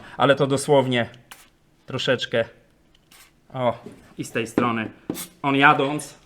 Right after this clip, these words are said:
góra dół, sam się nasmaruje. Te dwie mamy. Teraz dolna. Teraz dolna. Wszystkie wkręćcie, żeby nie było. Tu. Chyba to widać, nie?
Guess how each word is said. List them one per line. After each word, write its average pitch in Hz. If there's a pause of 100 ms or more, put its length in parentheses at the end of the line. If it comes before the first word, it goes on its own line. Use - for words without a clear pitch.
(200)
góra 131
dół, 139 (240)
sam 135
się 135
nasmaruje. 120 (680)
Te 143
dwie 135
mamy. 127 (380)
Teraz 127
dolna. 127 (1200)
Teraz 123
dolna. 143 (920)
Wszystkie 139
wkręćcie, 123
żeby 120
nie 123
było. 117 (300)
Tu. 117 (1300)
Chyba 123
to 139
widać, 120
nie? 123